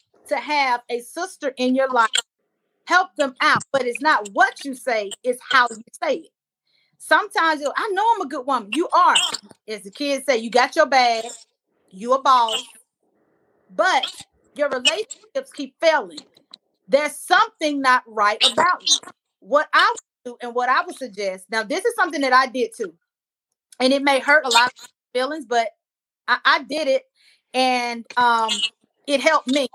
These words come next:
When I first divorced, I had more guy friends than female friends. I always, you know, connected with guys more so than females. So those that knew me, I had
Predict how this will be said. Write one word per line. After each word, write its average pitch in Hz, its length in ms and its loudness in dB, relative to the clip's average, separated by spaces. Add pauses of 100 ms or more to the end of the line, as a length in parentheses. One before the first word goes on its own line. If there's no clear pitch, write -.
(640)
When 254 120 0
I 330 200 2
first 370 280 0
divorced, 233 680 0
I 262 160 -2
had 240 260 0 (1120)
more 311 360 0
guy 254 340 2 (100)
friends 320 480 -10 (420)
than 226 200 -8
female 214 400 -8
friends. 180 360 -16
I 339 180 4
always, 285 200 0 (280)
you 269 80 -4
know, 254 140 4 (380)
connected 277 380 -6
with 214 160 -8
guys 233 420 2
more 220 220 -10
so 214 360 -8
than 202 180 -16
females. 220 540 -4
So 277 380 2 (300)
those 349 340 2
that 262 180 -4
knew 381 300 -2
me, 233 220 -6 (120)
I 254 120 0
had 254 340 -2